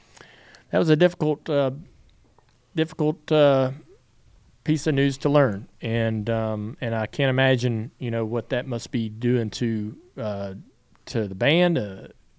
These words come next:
uh, Taylor's family and friends. Um, I imagine that they're still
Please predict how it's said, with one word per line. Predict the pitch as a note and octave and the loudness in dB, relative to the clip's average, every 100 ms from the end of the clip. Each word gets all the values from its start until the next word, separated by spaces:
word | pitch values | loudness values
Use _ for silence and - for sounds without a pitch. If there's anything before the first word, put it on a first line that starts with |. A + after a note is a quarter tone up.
| _ _ - - | _ _ -20 -14
uh, | A2 G2+ | -10 -10
Taylor's | - B2 G#2+ | -4 -4 -4
family | - C3 B2+ | -2 0 0
and | A2 | -4
friends. | - E3 E3+ E3+ D#3+ - - - - - - _ _ _ | -2 0 2 2 -2 -6 -20 -20 -20 -20 -20 _ _ _
Um, | A2 G#2 G2+ G2+ F#2+ G#2+ - - | -6 -4 -2 -4 -6 -10 -16 -8
I | A2+ | -2
imagine | A#2 B2+ A#2+ A2+ | 2 2 2 -2
that | B2 - | -4 -4
they're | C3+ A#2 | -4 -4
still | - D3 C#3 A#2+ | -4 0 0 0